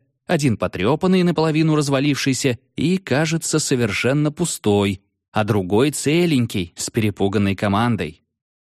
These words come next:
«Это летучий голландец», — показал он на корабль с оборванными парусами.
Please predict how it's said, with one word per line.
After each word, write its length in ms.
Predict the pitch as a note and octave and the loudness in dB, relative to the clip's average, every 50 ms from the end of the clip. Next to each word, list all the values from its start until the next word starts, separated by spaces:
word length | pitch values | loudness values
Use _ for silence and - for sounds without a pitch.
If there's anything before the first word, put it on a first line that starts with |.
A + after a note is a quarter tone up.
| _ _ _ _ | _ _ _ _
«Это 360 | - F#2 G2 G#2+ G#2 - B2 | -2 -2 -2 -2 0 0 0
летучий 520 | A2+ A#2 A#2+ A#2 - G2+ G#2 G2+ - - B2+ | 2 2 0 0 -2 -4 -4 -2 -2 -2 0
голландец», — 880 | A2+ B2 B2+ A#2 G#2 F2+ F2 G#2 B2 C3+ C3+ A#2+ - - - - _ _ _ _ _ _ _ _ - | 0 0 0 0 0 -2 0 0 0 0 0 -2 -4 -6 -10 -12 _ _ _ _ _ _ _ _ -6
показал 440 | G#2 F#2 G#2 G2+ D#2+ F#2+ F#2+ F2+ | -4 -2 -2 -2 0 0 -2 0
он 160 | F#2+ F#2+ F2+ E2 | 0 -2 -2 -2
на 80 | F2 | -4
корабль 400 | - - F#2+ G2+ A#2 B2 B2+ A2+ | -4 -4 -2 -2 -2 -2 -2 -2
с 100 | - - | -2 -2
оборванными 500 | A2 G2+ G#2 G#2 G2 F#2 G2 G2+ G2+ G2+ | -2 0 0 0 0 0 0 0 -2 -2
парусами. 640 | G2 - A#2 B2 B2 - - G#2+ F2+ D#2+ D#2 C#2+ - | 0 -2 -2 -2 -2 -2 -4 -4 -4 -4 -8 -10 -14